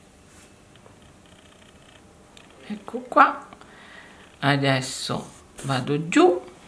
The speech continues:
in modo da andare a fare un altro do-, nodino qua. Io sto utilizzando un filo di, eh, l'Illusion Cord, che può essere usato da zero quindici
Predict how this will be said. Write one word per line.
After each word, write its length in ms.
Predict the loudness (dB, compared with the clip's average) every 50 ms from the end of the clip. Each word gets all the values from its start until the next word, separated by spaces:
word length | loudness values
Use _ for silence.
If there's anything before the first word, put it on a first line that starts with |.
| -20 -20 -20 -20 -20 -20 -20 -20 -20 -20 -20 -20 -20 -20 -20 -20 -20 -20 -20 -20 -20 -20 -20 -20 -20 -20 -20 -20 -20 -20 -20 -20 -20 -20 -20 -20 -20 -20 -20 -20 -20 -20 -20 -20 -12 -8
in 160 | -4 -2 0
modo 340 | 2 2 2 2 2 2 2
da 100 | 4 4
andare 280 | 4 4 4 4 4 4
a 60 | 2
fare 260 | 2 4 4 4 4
un 140 | 4 4 4
altro 340 | 2 2 2 0 -2 -2 0
do-, 220 | 0 0 -2 -2
nodino 640 | 0 0 0 0 2 2 2 2 2 0 -2 -2 0
qua. 380 | 4 6 6 6 6 4 -2 -10 -18 -20 -20 -20 -10 -4
Io 100 | -2 0
sto 220 | 0 0 0 0 0
utilizzando 1080 | 2 4 4 4 4 2 2 2 2 4 4 4 2 2 2 4 4 4 2 0 -4 -10 -18 -16 -16 -16 -16 -16 -16 -14 -14 -12 -12 -12 -12 -12 -8 -4
un 200 | -2 -2 0 0
filo 560 | 0 2 6 8 10 10 10 8 6 6 4
di, 500 | 4 4 4 6 6 4 2 0 -2 -8 -4
eh, 200 | 0 2 4 6
l'Illusion 640 | 6 6 6 6 6 6 4 6 4 4 2 0 0
Cord, 560 | 0 2 2 2 2 0 -2 -6 -6 -8 -8 -10 -14 -20 -14
che 160 | -10 -8 -8 -6
può 180 | 0 2 4
essere 400 | 4 4 4 2 0 0 0 0
usato 340 | 0 2 4 4 4 4 4
da 220 | 2 2 2 2
zero 260 | 2 0 2 2 2 2
quindici 800 | 4 6 6 8 8 10 8 8 6 4 2 2 0 0 0